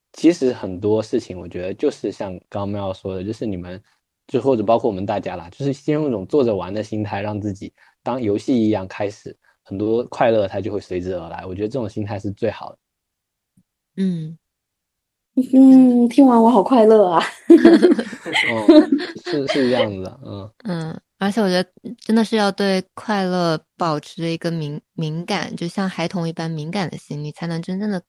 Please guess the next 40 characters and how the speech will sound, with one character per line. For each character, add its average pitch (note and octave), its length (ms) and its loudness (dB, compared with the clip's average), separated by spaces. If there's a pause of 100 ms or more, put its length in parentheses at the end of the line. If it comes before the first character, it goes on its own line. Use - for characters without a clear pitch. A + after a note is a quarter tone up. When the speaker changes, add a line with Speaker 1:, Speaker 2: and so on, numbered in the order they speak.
(120)
Speaker 2:
感 D3 200 -8
受 A3+ 220 -4
到， - 160 -8 (460)
否 F3 120 -4
则 E3+ 300 -4
我 E3 300 -6
们 D#3 280 -8
就 F#3 120 -6
是 F3 180 -12 (140)
作 G3+ 160 -2
为 E3+ 80 0
成 - 260 -8
人 E3+ 180 -4
来 D#3 160 -8
讲， D3+ 360 -10
越 G3 160 -4
来 D#3 240 -4
越 D#3+ 240 -4 (420)
觉 E3 180 -4
得 D#3 140 -6
一 D#3 80 -8
切 E3+ 180 -8
是 E3 200 -10
理 D#3 160 -10
所 E3 160 -8
当 D#3+ 260 -10
然， D3 180 -10
然 D#3 120 -16
后 D#3 200 -14
也 D3+ 200 -12
对 F3 160 -4
很 D3+ 260 -12
多 D#3+ 180 -8
应 F3+ 120 -6
该 G#3 120 -6
快 A3 200 -4
乐 F3 80 -2
的 D#3 80 -4
事 - 160 -12
情 D3+ 260 -14